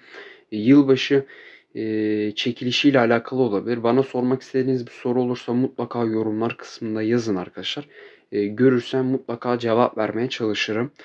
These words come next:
Zaten biliyorsunuz yorumlarınızı beğeniyorum, okumaya çalışıyorum hepsini.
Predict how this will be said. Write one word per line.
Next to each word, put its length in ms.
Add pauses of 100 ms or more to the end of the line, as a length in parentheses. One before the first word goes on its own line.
(360)
Zaten 480
biliyorsunuz 440
yorumlarınızı 760
beğeniyorum, 720 (360)
okumaya 420
çalışıyorum 580
hepsini. 380